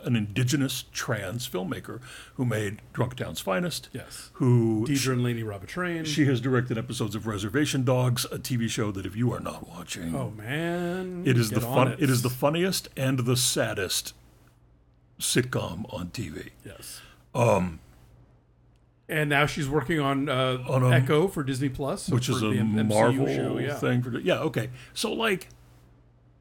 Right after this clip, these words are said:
Speaker 1: Universal, where's her movie?
Speaker 2: Yeah.
Speaker 1: Pony up for a movie from Sidney Freeland.
Speaker 2: Yeah.
Speaker 1: Like, and, and, and, and audiences who choose, who queer, queer audiences, I don't care about straight people or what they do.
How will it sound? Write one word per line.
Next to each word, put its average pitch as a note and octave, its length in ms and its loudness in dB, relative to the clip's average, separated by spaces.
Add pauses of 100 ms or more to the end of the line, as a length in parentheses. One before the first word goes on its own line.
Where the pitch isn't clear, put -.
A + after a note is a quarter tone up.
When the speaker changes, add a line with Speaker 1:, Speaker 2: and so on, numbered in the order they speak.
(280)
Speaker 1:
Universal, B2+ 560 4
where's C3 220 0
her D3 80 -2
movie? D#3+ 320 -6 (100)
Speaker 2:
Yeah. A#3+ 180 -2 (1300)
Speaker 1:
Pony E3 280 4
up F#3+ 160 2
for F#3 200 4
a F3 40 2
movie D#3 280 4
from B2 180 -2
Sidney B2+ 240 -2
Freeland. A#2 340 -10 (120)
Speaker 2:
Yeah. E3+ 160 -10 (400)
Speaker 1:
Like, D3 400 2 (1400)
and, E3 300 2
and, F3+ 280 2
and, E3 360 0
and F3 260 2
audiences B2 1160 2 (480)
who D#3+ 140 2
choose, G3+ 460 6 (160)
who E3 120 0
queer, - 340 2
queer B3+ 480 4
audiences, C3 520 4
I G#3+ 60 0
don't D#3 140 2
care A2 100 -2
about F2 180 -6
straight - 280 -6
people G#2+ 320 -4
or E3 120 6
what C#3+ 200 6
they C3+ 100 -2
do. - 200 -12